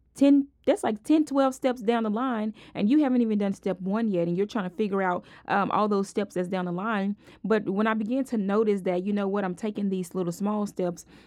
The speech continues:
and I'm seeing, like, different things, um, come together in my life, it's, uh, it's really amazing to me. Um,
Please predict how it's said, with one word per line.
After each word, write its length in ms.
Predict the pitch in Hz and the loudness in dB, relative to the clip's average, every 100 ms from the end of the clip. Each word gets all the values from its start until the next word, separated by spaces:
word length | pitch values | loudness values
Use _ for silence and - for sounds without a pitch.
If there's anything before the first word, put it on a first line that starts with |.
| - | -8
and 100 | 190 | -4
I'm 100 | 185 | -4
seeing, 400 | - 240 214 202 | -2 -2 0 0
like, 220 | 185 180 | -2 -2
different 320 | 190 233 196 | -2 -2 -2
things, 320 | - 202 185 - - - - | 0 0 0 -4 -16 -8 -2
um, 160 | 196 | -2
come 200 | - 240 | 2 0
together 360 | 214 190 208 202 | 2 0 2 0
in 80 | 185 | 0
my 100 | 175 | -2
life, 320 | 185 214 214 - | -2 -4 -4 -2
it's, 240 | 175 185 | -4 -2
uh, 200 | 196 180 | -2 0
it's 160 | - 262 | 0 0
really 220 | 330 427 | 0 2
amazing 400 | 269 240 285 220 | 4 2 2 0
to 100 | 202 | 0
me. 240 | 165 151 170 - - - - | 0 0 -4 -12 -20 -20 -6
Um, 500 | 214 202 170 160 190 | 0 2 0 -2 -6